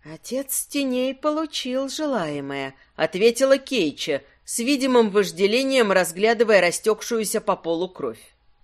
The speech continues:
«Око тени увидело нашего врага». «Верно ли?» обрадовался Кирис. «Воитель пришел к вашему собрату Каффараю и убил его.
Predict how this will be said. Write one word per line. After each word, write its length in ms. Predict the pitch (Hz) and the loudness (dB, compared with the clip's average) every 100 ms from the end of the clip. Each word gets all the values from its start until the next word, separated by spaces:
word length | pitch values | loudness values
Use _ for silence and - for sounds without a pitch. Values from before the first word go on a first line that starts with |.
| _ | _
«Око 380 | 311 349 - 196 | -4 -4 -4 -6
тени 520 | 190 - 269 294 330 | -6 -6 -4 -4 -2
увидело 720 | 359 330 294 208 170 185 185 | -2 -4 -4 -6 -4 -2 -2
нашего 500 | 180 175 156 190 175 | -2 -4 -4 -4 -4
врага». 500 | 170 180 175 151 123 _ _ _ _ - | -2 -4 -4 -6 -8 _ _ _ _ -10
«Верно 680 | 156 143 180 196 240 269 | -8 0 4 6 6 6
ли?» 260 | 202 143 110 _ _ | 6 4 0 _ _
обрадовался 800 | 160 156 185 180 170 196 190 220 | 0 4 4 6 4 4 2 0
Кирис. 640 | - 226 202 143 - - - _ _ _ _ _ | 0 0 0 -2 -6 -12 -16 _ _ _ _ _
«Воитель 720 | 160 175 226 320 349 - 330 | -8 -2 -2 -2 -4 -4 -4
пришел 580 | 302 302 294 277 311 285 | -4 -2 -2 2 2 2
к 140 | 269 269 | -2 -2
вашему 460 | 262 240 254 240 | -2 -2 -2 -2
собрату 580 | 226 247 226 226 220 226 | -2 -2 0 0 0 -6
Каффараю 880 | 226 220 - - 202 202 254 277 - | -6 -8 -8 -6 -4 -2 -2 -4 -6
и 160 | 294 | -6
убил 560 | 320 320 269 214 202 180 | -4 -4 -6 -6 -6 -6
его. 480 | 165 175 160 170 | -6 -10 -6 -8